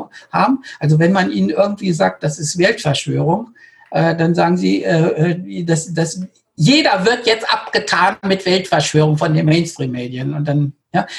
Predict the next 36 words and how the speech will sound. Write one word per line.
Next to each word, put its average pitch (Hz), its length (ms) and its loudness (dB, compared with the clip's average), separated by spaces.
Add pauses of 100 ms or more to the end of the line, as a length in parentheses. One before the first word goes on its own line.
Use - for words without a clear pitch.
ich 190 100 2
habe 226 160 0
zum 233 140 0
Beispiel 220 320 2
gefragt, - 460 -4 (280)
äh, 180 240 2
wie 196 100 -2
stellt 214 340 0
man 208 120 0
sich 190 160 -8
das - 180 -8
vor, 202 240 2
dass 180 200 0
eins 190 280 0
Komma 175 220 2
drei 165 300 0
Millionen 180 500 0
einfach 170 400 0
nur 190 140 2
nach 185 180 0
Berlin 170 380 0
kommen 208 240 -4
und 165 160 -2
sich 160 120 -4
da - 80 -4
hinstellen? 170 580 0
Also 139 160 0
das 151 100 4
möchte 180 220 -4
ich - 100 -16
nur 175 100 2
mal 156 180 4
wissen, 196 260 -2
wie 156 60 2
das 151 200 0
geht. - 360 0